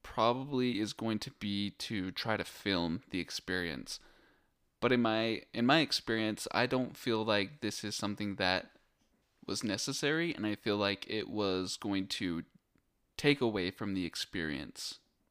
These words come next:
So my advice would be to put the camera down, and once you've established a rapport with them,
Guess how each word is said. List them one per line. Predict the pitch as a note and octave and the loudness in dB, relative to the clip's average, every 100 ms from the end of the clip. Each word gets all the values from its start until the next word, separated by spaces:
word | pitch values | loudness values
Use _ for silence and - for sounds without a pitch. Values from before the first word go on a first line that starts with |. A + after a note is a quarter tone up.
| _ _ - | _ _ -2
So | G#2+ | 0
my | G2 A2+ | 4 4
advice | B2+ C3 A#2 - | 4 2 2 0
would | B2 B2 | -2 0
be | A#2+ A#2 | -2 -2
to | - A#2+ A2 G#2+ G#2 - _ _ _ - | -2 0 0 0 -2 -8 _ _ _ 2
put | C3+ C3+ | 2 2
the | |
camera | B2 C3 B2+ B2+ | 0 4 4 2
down, | C3 B2+ B2+ | 2 2 2
and | G#2 A2+ A2 B2 | 2 2 2 2
once | C#3+ - | 2 4
you've | C#3+ | 2
established | B2+ - - F#2+ A2+ C3 B2+ - - - _ _ - | 2 0 2 2 4 2 2 0 -4 -8 _ _ -6
a | G#2+ | -2
rapport | G#2 - - A#2 A#2+ | 0 2 4 6 4
with | C3+ C3+ | 2 2
them, | A#2+ C#3 | 2 2